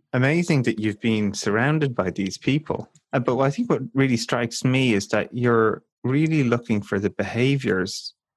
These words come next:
around these role models that you feel are helping them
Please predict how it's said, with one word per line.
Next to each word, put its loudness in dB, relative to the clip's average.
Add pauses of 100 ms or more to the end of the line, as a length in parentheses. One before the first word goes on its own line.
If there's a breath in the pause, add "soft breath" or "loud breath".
(260)
around 2
these 0
role 0
models -2
that -2
you 0
feel 2
are -2
helping -4
them -4